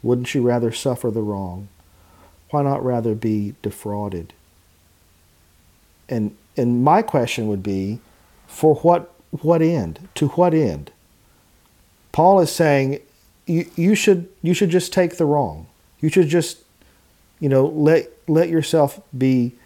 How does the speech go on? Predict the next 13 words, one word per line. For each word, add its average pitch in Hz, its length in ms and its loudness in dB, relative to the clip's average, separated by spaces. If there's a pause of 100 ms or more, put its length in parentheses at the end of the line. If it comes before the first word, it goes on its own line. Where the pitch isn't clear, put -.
(480)
defrauded 110 760 -2 (1800)
rather 143 480 4
than 127 240 2
going 117 460 0
and 120 100 -6
having 113 280 -2
a 104 60 -2
lawsuit, 107 680 -2
even 139 340 -2
in 123 240 -2
the 104 100 -2
church." - 640 -10 (1500)
And 104 300 -4